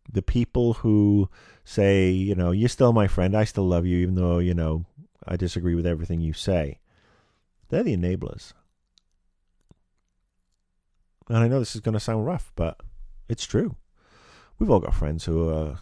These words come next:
you know, you can be a moderate Republican and support women's rights, the women's right to choose, equal rights for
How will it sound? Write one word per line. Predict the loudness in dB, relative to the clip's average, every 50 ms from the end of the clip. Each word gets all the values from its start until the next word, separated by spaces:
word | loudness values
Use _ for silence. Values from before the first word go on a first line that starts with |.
| -16 -18 -20 _ -20 _ _ _ _ _ -12
you | -10
know, | -10 -8 -10 -12 -14 -14 -6
you | -6 -2
can | -2 2
be | 2 2
a | 2
moderate | 4 4 4 4 4 2 2
Republican | 2 0 0 0 0 0 -2 -6 -8 -12 -14 -16 _ _ _ _ _ _ _ _ _ _ _ _ _ _ -8
and | -2 0 0 2 2 2 0 0 0 0 -2 -2 -4
support | -6 -6 -4 4 4 4 4 4 -2 -6 _
women's | -6 -4 -2 -2 -2 -4 -2
rights, | -2 -2 -2 -2 -4 -8 -10
the | -6
women's | -4 -4 -4 -4 -4 -6
right | -8 -8
to | -10 -14
choose, | -14 -8 -4 -2 0 0 0 0 -2 -2 -4 -6 -8 -10 -10 -10 -10 -12 -12 -16 -20 -20 _ _ _ _ _ _ _ _ _ _ _ _ _ _ _ _ -6
equal | -6 -4 0 0 0 0
rights | 2 0 -2 -2 -2 -4 -4
for | -2 -2 -2 -2 -2 -2 -2 -2 -2 -4 -6 -6